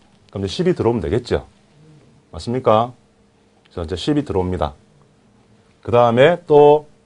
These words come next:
위로 C는 한 칸 움직여야 되고 또 얘가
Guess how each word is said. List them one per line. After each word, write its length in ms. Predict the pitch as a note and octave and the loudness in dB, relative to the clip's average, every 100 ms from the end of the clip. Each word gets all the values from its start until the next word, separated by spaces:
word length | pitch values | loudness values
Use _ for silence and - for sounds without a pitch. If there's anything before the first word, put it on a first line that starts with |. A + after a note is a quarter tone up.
| _ _ _ | _ _ _
위로 520 | - C#3+ C3 A#2 D#3+ - _ _ | -2 4 6 6 4 0 _ _
C는 400 | - - G3 F3 | -18 -2 2 2
한 160 | C#3+ D#3+ | 0 -6
칸 140 | D3 | -4
움직여야 560 | B2+ G#2+ A2+ D#3 C3+ G#2+ | -4 -4 -2 0 0 0
되고 480 | F#2 E2+ G2 F3+ G#3+ _ _ _ | -2 -4 2 2 0 _ _ _
또 120 | A2 | -6
얘가 520 | G2 C3+ C#3 B2+ E3+ | 2 4 6 4 2